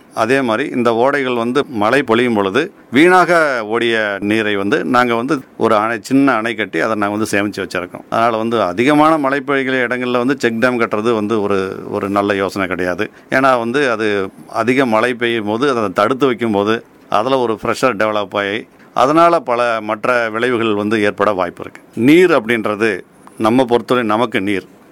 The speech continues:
நம்ம உடல்ல எப்படி ரத்தம் வந்து மிக மிக முக்கியமோ அந்த மாதிரி பூமிக்கு தண்ணீர் வந்து மிக மிக முக்கியம். அதுதான் வந்து அந்த பூமிக்கு வந்த தண்ணீர் தான் அந்த ரத்தம்.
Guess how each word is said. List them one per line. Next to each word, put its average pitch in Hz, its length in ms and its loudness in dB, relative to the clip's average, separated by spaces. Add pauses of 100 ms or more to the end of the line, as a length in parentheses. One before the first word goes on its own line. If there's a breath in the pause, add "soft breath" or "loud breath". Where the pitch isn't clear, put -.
நம்ம 123 240 2
உடல்ல 139 400 4
எப்படி 110 300 0 (580)
ரத்தம் 123 400 2
வந்து 107 240 0
மிக 104 140 0
மிக 113 220 0
முக்கியமோ 101 520 0 (240)
அந்த 107 220 2
மாதிரி 120 300 2 (460)
பூமிக்கு 131 480 2 (400)
தண்ணீர் 123 360 2
வந்து 113 220 0
மிக 101 240 0
மிக 104 220 0
முக்கியம். 95 380 -4
அதுதான் 107 320 0
வந்து 107 180 -4
அந்த 95 140 -4
பூமிக்கு 127 400 2
வந்த 107 160 0
தண்ணீர் 110 340 0
தான் 113 140 2
அந்த 95 160 0
ரத்தம். 92 320 -2